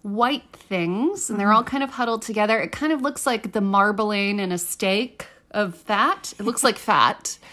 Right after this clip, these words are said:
Speaker 2: <laughs>
Speaker 1: Um, and yeah, it, it looks bad. And, uh,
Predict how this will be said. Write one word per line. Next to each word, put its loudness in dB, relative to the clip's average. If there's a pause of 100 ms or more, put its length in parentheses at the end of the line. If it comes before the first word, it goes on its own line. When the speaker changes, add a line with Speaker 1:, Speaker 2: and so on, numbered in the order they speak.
(100)
Speaker 2:
<laughs> -6 (240)
Speaker 1:
Um, 6 (260)
and 4
yeah, 6 (460)
it, 2
it 0
looks -4
bad. 6 (160)
And, 0
uh, 6